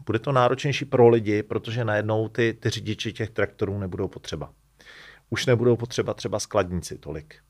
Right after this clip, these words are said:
protože dneska už máte jako sklady, které jsou plně automatizovaný a máte tam jenom lidi, kteří programujou to,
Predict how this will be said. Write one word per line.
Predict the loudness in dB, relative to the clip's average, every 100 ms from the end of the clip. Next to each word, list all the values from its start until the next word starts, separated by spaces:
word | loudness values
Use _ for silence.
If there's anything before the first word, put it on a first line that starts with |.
| -8
protože | -8 -6 -4
dneska | -4 -4 -4 -6
už | -4
máte | -2 -2 -2
jako | -6 -2 0 0 -2 -10
sklady, | -8 -2 -2 0 -4
které | -4 -6
jsou | -4 -6
plně | -2 -2 -2
automatizovaný | -4 -4 -4 -4 -4 -4 -4 -4 -4
a |
máte | -4 -6 -6
tam | -2 -2
jenom | 0 -2
lidi, | -2 0 -2
kteří | -2 -4 -2
programujou | -2 0 2 0 -2 -2
to, | -2